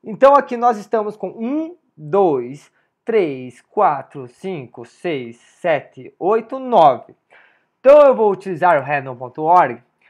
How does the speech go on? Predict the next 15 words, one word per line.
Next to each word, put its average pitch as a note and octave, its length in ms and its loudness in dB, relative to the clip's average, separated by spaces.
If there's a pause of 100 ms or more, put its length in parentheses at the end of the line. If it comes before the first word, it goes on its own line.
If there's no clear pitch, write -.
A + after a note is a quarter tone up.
(320)
de A#3+ 140 -4
zero A3 280 4
a - 20 4
dez, D3 520 -4
tá? D#3 240 0
Vamos F#3+ 440 -8
ver G3 340 -6 (240)
quem D#3 160 -12
irá D#3+ 180 -2
ganhar. A#3+ 380 -2
Aí B3 260 2
eu D4+ 100 -2
vou C4+ 240 -6
pesquisar G#3+ 760 -4
no A3+ 340 -8